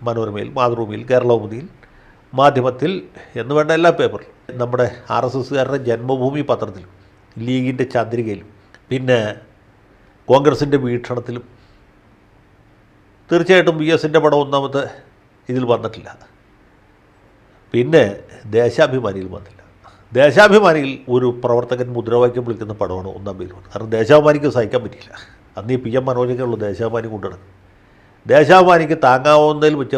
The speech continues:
വലിയ പ്രഹരമായിരുന്നു വി എസിൻ്റെ വിജയം. അങ്ങനെ ദേശാഭിമാനിയെ പോലും തോൽപ്പിച്ചുകൊണ്ടാണ് വി എസ് അന്ന് വിജയ സോപാനത്തിലെത്തിയത് എന്ന് ഞാൻ ഈ സന്ദർഭത്തിൽ ഓർക്കുന്നു. അതിൽ വളരെ എളിയ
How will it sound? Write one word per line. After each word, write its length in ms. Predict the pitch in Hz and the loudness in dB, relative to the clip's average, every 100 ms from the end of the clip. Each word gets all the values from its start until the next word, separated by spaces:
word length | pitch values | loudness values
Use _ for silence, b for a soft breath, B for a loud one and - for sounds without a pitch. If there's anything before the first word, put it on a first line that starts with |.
| 131 - | -8 -8
വലിയ 260 | 117 120 | -6 -6
പ്രഹരമായിരുന്നു 680 | 127 113 104 113 117 95 110 | -4 -4 -2 -4 -4 -4 -8
വി 120 | 104 | -8
എസിൻ്റെ 380 | 107 104 104 101 | -8 -10 -10 -10
വിജയം. 300 | 98 - - _ _ _ _ b b b b | -10 -14 -20 _ _ _ _ b b b b
അങ്ങനെ 440 | - 120 135 143 135 | -4 0 2 4 4
ദേശാഭിമാനിയെ 800 | 117 110 110 135 151 156 156 165 | 2 0 2 2 4 2 4 4
പോലും 360 | 139 156 165 | 4 2 2
തോൽപ്പിച്ചുകൊണ്ടാണ് 640 | 151 143 143 147 147 143 135 - - | 2 0 0 -2 0 -2 -2 -10 -12
വി 60 | |
എസ് 260 | 117 120 - _ _ b b b b b _ | -8 -8 -10 _ _ b b b b b _
അന്ന് 260 | - 113 117 | -4 -2 -2
വിജയ 320 | 110 107 117 | -4 -2 -2
സോപാനത്തിലെത്തിയത് 920 | 117 110 104 113 110 113 110 104 104 | -2 -2 0 -2 -2 -6 -6 -8 -10
എന്ന് 260 | 117 107 107 | -8 -10 -8
ഞാൻ 260 | 104 101 107 | -8 -6 -8
ഈ 80 | |
സന്ദർഭത്തിൽ 560 | 107 107 110 107 113 104 - 104 | -8 -8 -6 -6 -8 -10 -14 -12
ഓർക്കുന്നു. 320 | 104 - - _ _ _ b b b b b 98 | -12 -14 -20 _ _ _ b b b b b -10
അതിൽ 440 | 98 110 120 - - - | -4 0 0 -2 -16 -12
വളരെ 320 | 101 107 123 | -8 -4 -2
എളിയ 360 | 139 131 135 | 0 2 2